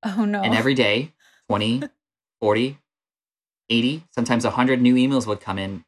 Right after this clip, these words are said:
Speaker 2: And I just knew
Speaker 1: Oh, wow.
Speaker 2: that they would be disappointed. Like, "Oh, well, here's a hundred more people that are gonna be disappointed 'cause I'm still answering questions from four months ago," right? It's like,
Speaker 1: Oh,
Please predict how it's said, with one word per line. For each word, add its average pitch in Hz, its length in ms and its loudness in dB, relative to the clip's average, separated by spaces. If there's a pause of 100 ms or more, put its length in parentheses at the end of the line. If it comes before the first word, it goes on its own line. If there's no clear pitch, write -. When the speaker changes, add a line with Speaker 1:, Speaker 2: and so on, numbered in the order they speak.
Speaker 2:
And 113 120 -2
I 113 140 2
just - 360 -6
knew 113 520 0
Speaker 1:
Oh, 95 100 -10
wow. - 360 -14 (180)
Speaker 2:
that 107 360 0
they 95 120 -8
would 104 120 -6
be 123 80 0
disappointed. 147 580 -6 (480)
Like, 98 240 -6
"Oh, 131 140 4
well, 127 240 0
here's 120 220 -4
a 117 60 2
hundred 131 220 0
more 135 140 0
people 123 280 -6
that 104 140 -2
are 104 40 -6
gonna 107 160 -6
be 104 100 -6
disappointed 110 540 -4
'cause 101 100 -10
I'm 98 100 -6
still 107 200 0
answering 101 280 -6
questions 95 420 -6
from 92 140 -10
four - 200 -4
months 92 240 -6
ago," 85 240 -12
right? 87 220 -6
It's - 220 -10
like, 92 200 -4 (460)
Speaker 1:
Oh, 214 160 -20